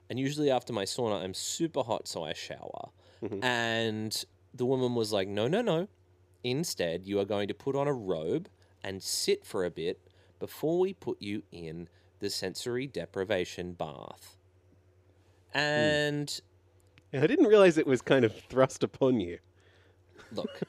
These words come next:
Speaker 2: <laughs>
Speaker 1: I was like, "Okay, this is, firstly, for free," because
Speaker 2: Sure.
Speaker 1: someone else pulled out,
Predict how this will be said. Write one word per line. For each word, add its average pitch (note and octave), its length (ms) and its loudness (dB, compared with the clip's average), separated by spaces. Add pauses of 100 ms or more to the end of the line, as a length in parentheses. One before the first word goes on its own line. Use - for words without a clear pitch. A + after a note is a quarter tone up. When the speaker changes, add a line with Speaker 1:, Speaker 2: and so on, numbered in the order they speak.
(140)
Speaker 2:
<laughs> - 120 -4 (720)
Speaker 1:
I F3 600 2 (640)
was C3+ 240 -4
like, G2 280 -2
"Okay, G2 280 -10 (100)
this B2+ 180 -4
is, C3+ 220 -6 (240)
firstly, F2+ 540 -4
for A#2 200 -2
free," - 340 -10 (400)
because G2 240 -8
Speaker 2:
Sure. A2 100 0
Speaker 1:
someone G#2+ 200 2
else G#2 160 0
pulled B2 300 -4
out, D#2 260 -8